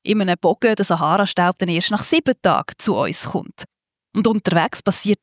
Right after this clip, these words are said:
eben auch noch recht viel mit dem Staub. Also die grösseren Teile sind natürlich schwerer, die fallen langsam runter und kommen gar nicht bis zu uns. Also der Staub, der zu uns kommt,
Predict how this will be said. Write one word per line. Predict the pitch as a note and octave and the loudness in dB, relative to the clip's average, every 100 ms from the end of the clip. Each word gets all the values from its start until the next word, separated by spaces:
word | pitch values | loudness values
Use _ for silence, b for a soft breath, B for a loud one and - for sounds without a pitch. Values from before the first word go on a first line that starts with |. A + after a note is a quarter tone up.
| - | -4
eben | E3+ D3 | -6 -2
auch | D#3+ | 0
noch | A#3+ | 2
recht | G#3 A3+ - | 2 0 -2
viel | A3 | 0
mit | G#3+ G#3+ F#3+ | 0 -2 -4
dem | G#3 | -4
Staub. | - F3 E3 A#3 | -4 -4 -2 -2
Also | F#3 F#3 | -2 -2
die | F3+ | -4
grösseren | F#3 F#3+ G3+ - G3 - | 0 2 2 0 -2 -2
Teile | C#3+ F#3 B3 | -2 0 0
sind | A#3+ A3 | 2 2
natürlich | G3+ F#3+ G3+ F3 | 0 0 0 0
schwerer, | - D#3 D3 D3 C4+ E4 - - | -2 -2 0 2 0 -2 -4 -4
die | - | 0
fallen | G#3 G3+ | 4 4
langsam | G3 F#3 F#3 F#3+ F#3 D#3+ | 4 0 0 0 -2 2
runter | - - E4 D#4+ - | 0 2 2 2 2
und | A3+ A3 - | 2 2 -2
kommen | - G#3+ A#3 | 0 0 0
gar | F#3 F3 | 2 2
nicht | G3+ - | 0 0
bis | F3+ - | -2 -4
zu | - F3 | -4 -4
uns. | D#3+ C4 C#4+ | -2 -2 -2
Also | G#3 F3+ | -2 -2
der | |
Staub, | F#3 D3+ D#3 - | -2 0 0 0
der | A3 | -2
zu | A3+ | -4
uns | B3 D#4+ - | -4 -4 -2
kommt, | D4+ E4 | -2 -2